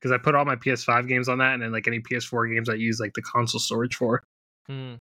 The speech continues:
Speaker 2: Well, that's an easy switch, luckily. The, you can transfer it over between S S Ds really quickly.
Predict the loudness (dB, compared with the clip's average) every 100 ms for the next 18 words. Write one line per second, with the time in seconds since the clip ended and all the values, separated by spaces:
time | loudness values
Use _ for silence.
0 | _ 2 4 4 2 -4 -2 -4 -4 -2
1 | -2 0 0 2 2 0 -2 0 0 0
2 | 0 -2 2 0 2 4 6 6 4 0
3 | -2 -2 -2 -2 -2 -4 -2 0 0 0
4 | 0 0 -2 -4 -2 -2 -2